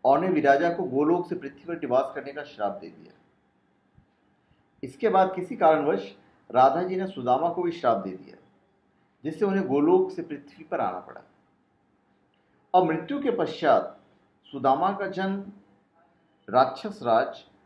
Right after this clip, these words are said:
दंभ के यहाँ शंखचूड़ के रूप में हुआ था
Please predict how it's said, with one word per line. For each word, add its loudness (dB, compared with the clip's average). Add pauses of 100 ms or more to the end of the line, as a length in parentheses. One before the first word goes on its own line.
(120)
दंभ 0
के -4
यहाँ -8 (300)
शंखचूड़ -4
के 0
रूप -2
में -6
हुआ -8
था -20